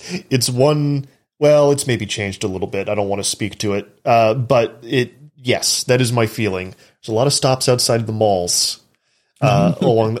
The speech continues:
Speaker 1: along the Dallas, uh, along the Dallas tra-, transit system. Thanks, dart. Um, so you wrote recently it's, you know, it's not, like, New York, Philly, Boston, Charlotte, North Carolina,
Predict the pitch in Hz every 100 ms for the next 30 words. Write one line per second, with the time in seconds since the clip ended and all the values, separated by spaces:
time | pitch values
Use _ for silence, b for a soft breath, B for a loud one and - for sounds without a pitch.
0 | - 117 117 110 107 113 107 101 - 127
1 | 104 101 101 - 135 107 104 104 101 101
2 | - - 110 90 110 92 101 98 - -
3 | - 131 113 104 - 98 101 - B B
4 | B - 143 139 127 117 113 - _ _
5 | - b - 160 160 202 202 202 143 151
6 | 156 127 131 - 123 123 120 110 110 -
7 | _ _ _ _ _ _ _ _ _ _
8 | _ _ - 147 135 - - 135 139 -
9 | 151 147 147 117 147 147 135 120 123 127
10 | 190 196 - - 170 165 160 131 135 139
11 | - 151 135 135 - - - - 120 139
12 | 143 139 135 131 131 127 123 123 131 147